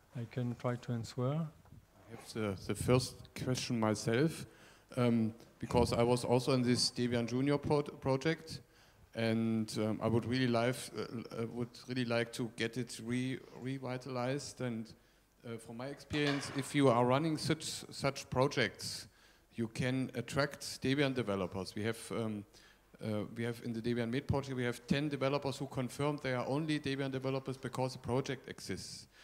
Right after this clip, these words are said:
Speaker 2: So if you try to run this project, Debian Junior, how it is called, it doesn't matter. We can really attract people. And if
Speaker 1: Mm.
Speaker 2: I see all the children here, um, the parents are the potential Debian developers if they are not yet.
Speaker 1: <laughs>
Speaker 2: But,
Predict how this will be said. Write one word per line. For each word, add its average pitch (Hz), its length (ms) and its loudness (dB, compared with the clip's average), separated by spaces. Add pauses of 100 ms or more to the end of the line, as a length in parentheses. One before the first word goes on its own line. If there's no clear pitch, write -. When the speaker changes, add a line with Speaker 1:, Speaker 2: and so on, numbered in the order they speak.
(180)
Speaker 2:
So - 160 -6
if 131 180 -6
you 131 120 0
try 139 440 2
to 160 160 -4
run 143 340 2
this - 400 -4 (100)
project, 131 720 -2 (460)
Debian 123 260 2
Junior, 131 340 0 (280)
how 127 220 4
it 127 120 0
is - 160 -6
called, 131 320 2
it - 240 -4
doesn't 120 280 -2
matter. 113 260 0 (340)
We 110 100 -4
can 139 380 -2
really 143 240 2
attract - 500 -2
people. 110 280 0
And 98 260 -6 (160)
if 123 100 2
Speaker 1:
Mm. 123 140 6
Speaker 2:
I 117 40 2
see 147 200 -4
all 135 160 -2
the 147 100 -4
children 170 420 0
here, 95 280 2 (460)
um, 101 320 4 (300)
the 117 100 -2
parents 135 520 6
are 113 200 2
the 107 100 -2
potential 127 760 2
Debian 120 420 4
developers 117 480 2
if - 140 -6
they 98 100 -2
are 98 100 -2
not 104 240 -2
yet. 104 140 -2 (300)
Speaker 1:
<laughs> 98 360 6
Speaker 2:
But, 101 120 -4